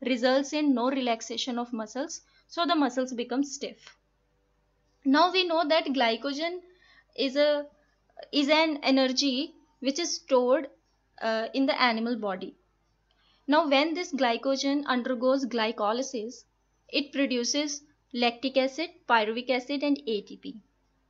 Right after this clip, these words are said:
When glycogen is diminished, the A T P starts diminishing.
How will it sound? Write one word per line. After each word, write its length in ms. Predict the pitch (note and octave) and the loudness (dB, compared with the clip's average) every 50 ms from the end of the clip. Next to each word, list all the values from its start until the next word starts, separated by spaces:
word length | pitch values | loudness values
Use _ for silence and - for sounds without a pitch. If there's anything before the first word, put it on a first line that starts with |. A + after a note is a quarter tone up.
| _ _ _ _ _ _ _ _ _ _ - - - _ - | _ _ _ _ _ _ _ _ _ _ -20 -20 -20 _ 0
When 260 | B3 D4 F4 F4 D4 | 2 2 2 4 4
glycogen 640 | D#4+ C#4 B3+ A#3+ B3 - C#4+ C#4+ C#4+ E4+ F4 F4 C#4+ | 4 4 4 4 2 0 0 0 0 -4 -6 -6 -4
is 240 | - C#4 C#4+ C4 A#3+ | -4 -4 -4 -4 -4
diminished, 680 | - C#4+ D4+ D#4 D#4 C#4 A#3 G3+ A3 A#3+ - - - - _ _ _ _ - | -4 -2 0 2 2 0 0 -2 -4 -6 -6 -6 -8 -12 _ _ _ _ -2
the 120 | A#3 C4 C4 C4 C4 | 0 0 0 2 2
A 140 | C#4 C#4 C#4 | 2 2 2
T 140 | C#4 D#4 | 0 -4
P 160 | C#4+ D#4+ E4+ E4 | -6 -6 -8 -8
starts 540 | - - - C#4+ B3+ B3 B3 C4+ C4 - | -8 -6 -2 2 4 4 4 4 2 -2
diminishing. 600 | - A3 B3+ A#3 A3 G3+ F#3 - - - - C#4+ | -8 -6 -6 -6 -6 -8 -8 -10 -10 -10 -12 -14